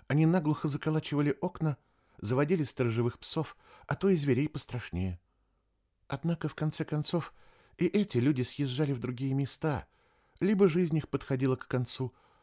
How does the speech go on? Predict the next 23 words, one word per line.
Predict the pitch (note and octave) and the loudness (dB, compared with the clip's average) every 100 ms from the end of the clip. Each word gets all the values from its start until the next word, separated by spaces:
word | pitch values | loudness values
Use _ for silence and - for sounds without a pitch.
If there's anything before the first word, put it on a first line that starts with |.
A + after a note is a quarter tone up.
| _ - | _ -8
а | C#3 | -4
звери, | B2+ D3+ D#3 | 2 4 4
сожрав | A2+ A2 A#2+ C3 | 4 0 -2 -2
трупы | - C#3+ B2+ | -4 -6 -4
хозяев, | C3+ B2+ D#3 B2+ - _ _ _ - | -4 0 2 2 -2 _ _ _ -6
вырывались | A2 B2+ C#3 B2+ - | -2 0 0 -2 -2
на | C3 | 0
волю. | C3 C#3+ - _ _ _ _ _ | 0 0 -2 _ _ _ _ _
И | B2+ | -6
с | - | -2
тех | C#3+ | -4
самых | - C3+ C#3+ - | -2 -2 -2 0
пор | D#3 | -2
до | B2+ F#2 | 0 -2
появления | G#2 G#2 A#2+ B2 A#2+ | 0 0 2 2 0
этого | - - B2 | -2 -4 -2
лавочника | B2 A#2+ F#2+ - - - | -2 -2 -4 -6 -12 -12
с | - | -10
сыновьями | - F#2 F#2+ G#2 C3 A2+ - _ _ _ _ _ | -6 -2 -2 0 0 -2 -6 _ _ _ _ _
туда | F3 G3 | 2 4
не | F3+ | 4
заглядывал | D#3 D3+ D#3+ D3 D3+ | 2 2 2 2 2
никто, | D3+ - - C3+ - | 2 -2 0 0 0